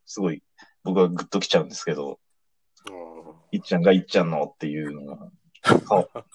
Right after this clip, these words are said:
Speaker 2: <laughs>
Speaker 1: まあ、まあ、要-、要するに可愛いってことなんですけど。
Speaker 2: まあ、いっちゃん、そういえば、ハロドリも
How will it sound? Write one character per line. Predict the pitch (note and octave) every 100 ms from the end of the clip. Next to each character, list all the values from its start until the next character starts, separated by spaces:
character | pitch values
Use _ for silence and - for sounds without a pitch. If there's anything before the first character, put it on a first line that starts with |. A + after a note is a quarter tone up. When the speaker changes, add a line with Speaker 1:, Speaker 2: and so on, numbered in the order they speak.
| _
Speaker 2:
<laughs> | _ _
Speaker 1:
ま | A2+
あ、 | G#2 E3+
ま | - D#3+
あ、 |
要-、 | F#3 B3 G3+
要 | G#3+ C4+
す | C#4+
る |
に | A3+
可 | - F3
愛 | G3+
い |
っ | -
て | D#3
こ | -
と | F2
な |
ん | D2
で | -
す | -
け | D#2
ど。 | D2 - _ _ _ _ _ _ _ -
Speaker 2:
ま | D#3+
あ、 |
い |
っ | G#3
ち | -
ゃ | A3
ん、 | D3+
そ | F3+
う | F3+
い |
え | F#3+
ば、 | B2+ G2
ハ | F2+ C#3+
ロ | F3
ド | F#3+
リ | G#3
も | F#3+ F#3